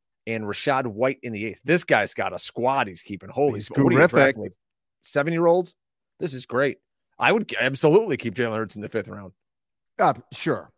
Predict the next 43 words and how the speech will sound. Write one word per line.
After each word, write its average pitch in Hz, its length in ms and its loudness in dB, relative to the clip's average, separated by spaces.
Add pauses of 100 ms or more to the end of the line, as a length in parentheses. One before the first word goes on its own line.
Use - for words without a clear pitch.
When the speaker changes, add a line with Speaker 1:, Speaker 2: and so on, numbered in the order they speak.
(100)
Speaker 2:
Abs-, 131 360 -6
of - 120 -20
course, 113 500 -2
because, 117 640 -4 (460)
you 165 100 -4
know, 85 220 -10
that's - 240 -4
a 123 40 0
major 127 360 -4
needle 123 280 -2
mover. 104 320 -6
I 104 40 -6
mean, 107 160 -6
uh, 107 100 -8 (180)
you 127 80 -8
know, 82 220 -14 (100)
quarterback, 120 640 2
we're 123 120 -2
not 113 240 0
into 117 180 -6
taking 113 320 -6
him 98 320 -4 (640)
top 113 300 0
twenty-five. 160 1120 4
I'm 143 300 0
not 127 440 0
this 123 280 -6
year 131 120 0
in 123 60 -2
a 110 60 -4
redraft, 156 720 0
but 123 160 -2
this 143 200 -6
is 127 140 -6
a 127 60 -4
little 117 180 -2
different. 131 400 -2
Yeah, 110 100 -8
absolutely. 101 840 -6 (100)
Yeah. 101 240 -8 (280)
Not 214 240 6
worried 208 280 8
about 156 340 4